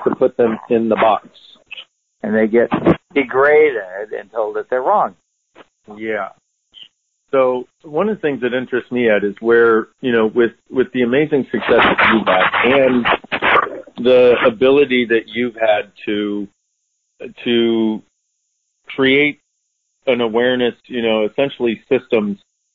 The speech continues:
Speaker 1: for people to, to work on their, their stuff. But, you know, you went out and you looked and you went, "Okay, well, there's this, this, this, this, this," and had the overview to put it all in place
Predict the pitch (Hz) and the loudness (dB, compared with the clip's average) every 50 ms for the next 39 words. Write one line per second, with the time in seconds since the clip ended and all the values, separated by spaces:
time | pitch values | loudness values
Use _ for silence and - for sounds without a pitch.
0 | _ _ _ - 120 113 113 110 104 98 - 123 117 107 - 110 101 - - 110 | _ _ _ 0 2 4 6 4 4 2 0 -4 -2 0 0 -2 -2 0 2 2
1 | 104 101 98 95 - _ _ - _ _ _ _ _ - - 110 101 110 123 127 | 2 4 2 0 -2 _ _ -20 _ _ _ _ _ -4 -2 0 2 4 2 2
2 | - - 113 110 104 104 104 104 104 101 98 95 95 - _ _ _ _ _ _ | 2 2 0 0 2 2 2 2 2 2 2 2 0 -4 _ _ _ _ _ _
3 | _ - 101 107 107 104 104 101 98 98 185 - - - - - - - 135 135 | _ -2 0 2 4 4 4 4 4 2 0 -4 -10 -20 -18 -6 0 2 4 4
4 | 113 101 - _ - 117 110 107 - - - 123 117 117 113 113 113 117 127 131 | 4 2 0 _ 0 2 2 2 0 -4 -6 -2 0 0 0 0 0 0 0 0
5 | 127 127 123 - _ - 110 107 107 104 104 110 120 117 - - 117 110 107 107 | 0 0 -2 -2 _ -4 -4 -2 -2 -2 0 2 0 0 0 -2 -4 -2 0 0
6 | 107 107 107 - 123 120 113 - 110 101 101 107 104 107 110 98 - - 127 135 | 0 0 0 0 -2 -2 2 2 2 2 2 2 2 2 0 0 0 0 0 0
7 | 131 - - 120 113 107 - - 113 107 - - 110 101 95 - - 120 120 117 | 0 0 2 2 2 2 2 0 0 0 0 0 -2 -2 -2 0 0 2 2 4
8 | 107 101 - _ _ _ _ _ _ _ _ _ - - 113 110 117 123 123 113 | 2 2 -2 _ _ _ _ _ _ _ _ _ -4 -4 -2 0 2 0 0 0
9 | 104 120 113 - 123 127 139 135 139 127 101 104 107 107 104 101 - - 120 117 | 0 -2 0 2 2 2 2 2 0 -2 0 0 -2 0 0 -2 0 0 0 0
10 | 107 107 104 104 101 95 92 - - - 143 143 127 117 107 | 2 2 2 2 0 -2 -6 -10 -4 0 0 2 2 2 0